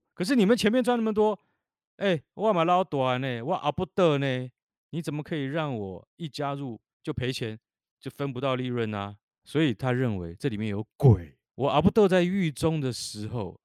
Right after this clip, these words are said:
你谢东松跟条哥，也就是二林皇帝，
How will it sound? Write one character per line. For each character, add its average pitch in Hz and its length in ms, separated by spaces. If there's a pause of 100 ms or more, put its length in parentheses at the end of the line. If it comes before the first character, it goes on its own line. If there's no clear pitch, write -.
(240)
你 113 160
谢 180 220
东 170 180
松 165 160
跟 170 340
条 127 260
哥， 139 260
也 113 100
就 117 140
是 101 60
二 147 100
林 127 180
皇 117 220
帝， 120 300